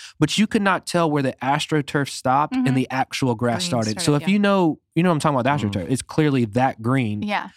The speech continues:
Speaker 1: But you couldn't tell. There was no, not even the length, the color,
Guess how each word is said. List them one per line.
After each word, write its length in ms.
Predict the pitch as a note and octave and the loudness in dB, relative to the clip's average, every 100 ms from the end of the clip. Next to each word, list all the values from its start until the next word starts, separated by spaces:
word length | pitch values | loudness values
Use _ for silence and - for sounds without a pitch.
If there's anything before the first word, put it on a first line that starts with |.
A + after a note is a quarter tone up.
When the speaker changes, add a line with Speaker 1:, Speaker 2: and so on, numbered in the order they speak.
| _ - - | _ -14 -2
Speaker 1:
But 180 | B2 | 0
you 60 | F#3+ | 2
couldn't 200 | - A3 | 2 2
tell. 320 | G#3 B3+ F#2+ - - | 2 0 -4 -6 0
There 120 | F3+ | 2
was 140 | E3 | 2
no, 160 | E3 F3 - | 2 0 0
not 200 | D3 F3+ | 2 2
even 340 | A3 G3 D#3 - | 2 2 0 0
the 120 | C#3 | 0
length, 540 | B2 B2 D3 G#3 - - - - - | 2 2 0 -2 -6 -20 -20 -6 -2
the 100 | B2+ | 0
color, 480 | - C#3 F3 F#3+ | 2 2 2 -2